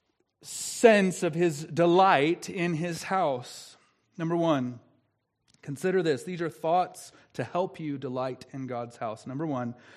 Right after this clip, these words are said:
the gifts and talents that you have are for God's house.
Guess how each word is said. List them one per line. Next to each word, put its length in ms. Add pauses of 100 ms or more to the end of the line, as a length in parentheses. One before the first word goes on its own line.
(280)
the 100
gifts 360
and 160
talents 460
that 180
you 160
have 480
are 300
for 400
God's 440
house. 720